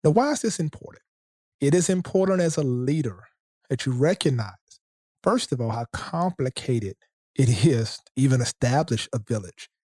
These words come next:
of like-minded individuals with similar values and goals who speak the language you speak.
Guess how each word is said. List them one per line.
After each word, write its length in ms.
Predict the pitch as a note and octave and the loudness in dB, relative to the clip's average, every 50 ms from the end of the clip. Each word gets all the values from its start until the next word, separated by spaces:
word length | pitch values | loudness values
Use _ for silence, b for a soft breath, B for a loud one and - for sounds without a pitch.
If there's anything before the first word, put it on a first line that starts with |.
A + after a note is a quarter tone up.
| _ _ _ _ - | _ _ _ _ -10
of 60 | C#3 | -8
like-minded 720 | B2+ A2+ A#2 C3 E3+ F#3+ F3 D#3+ D#3 D#3 D#3+ D#3+ D#3+ D3+ | -4 -2 0 0 0 2 2 2 2 2 2 0 0 0
individuals 760 | D3 D3 C#3 A2+ A#2+ C3 C3+ C#3 D3 C#3+ D#3 F3+ F3+ - - - _ _ _ _ | 0 0 0 0 0 0 0 0 -2 -4 -6 -8 -10 -10 -10 -10 _ _ _ _
with 100 | - C3 | -16 -12
similar 460 | - - - - D#3 D3+ D#3 D#3 D3+ C#3 | -10 -6 -2 0 2 2 4 2 2 0
values 500 | C#3+ C3+ C#3 C#3+ C#3+ D3+ D3+ C#3+ B2+ - | 0 0 2 2 0 0 -2 -4 -4 -6
and 140 | A#2+ A#2+ | -8 -4
goals 480 | A#2+ B2 C3 C3+ C#3 C#3+ D#3 D#3 - - _ _ _ _ _ _ _ _ _ _ _ _ _ - | 0 2 2 2 2 0 -2 -4 -8 -8 _ _ _ _ _ _ _ _ _ _ _ _ _ -12
who 80 | C#3+ | -10
speak 380 | - - - - C#3+ C#3+ E3+ - | -8 -8 -2 0 0 0 0 0
the 120 | - C3 | -2 -2
language 460 | A#2+ A#2+ C3 C#3 D3 D3+ D3 C3 - | 0 0 0 0 0 0 -2 -2 -2
you 60 | D3 C3 | -4 -4
speak. 480 | - - - D3 C#3+ - - _ - | -6 -2 0 0 0 0 -2 _ -20